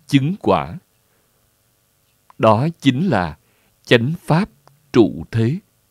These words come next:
Thông thường mà nói, chứng quả tối thiểu là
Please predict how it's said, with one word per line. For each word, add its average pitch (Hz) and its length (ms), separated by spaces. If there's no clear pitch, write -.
Thông 165 240
thường 110 360
mà 113 200
nói, 117 340
chứng 190 360
quả 101 420
tối 202 300
thiểu 113 260
là 104 360